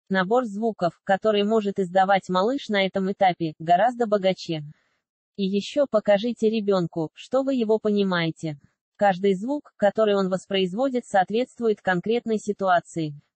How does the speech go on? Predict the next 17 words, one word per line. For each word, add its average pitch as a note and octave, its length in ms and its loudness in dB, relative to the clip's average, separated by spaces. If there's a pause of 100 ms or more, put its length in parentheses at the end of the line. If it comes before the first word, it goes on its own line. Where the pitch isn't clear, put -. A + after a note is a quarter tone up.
(140)
Хочет A3 400 -2
спать, - 420 0
что-то A3 400 -2
беспокоит, G#3 680 0 (120)
радуется A3+ 540 0
чему-то, G#3+ 520 -2
для F3+ 220 0
каждого F3 440 0
момента G#3+ 460 -2
будет A#3 360 -4
индивидуальный F#3 800 0
звук. E3 340 -6 (760)
И G#3 120 -4
вы A#3 140 2
это C#4 200 2
обязательно G#3+ 680 2
поймете. F3+ 680 0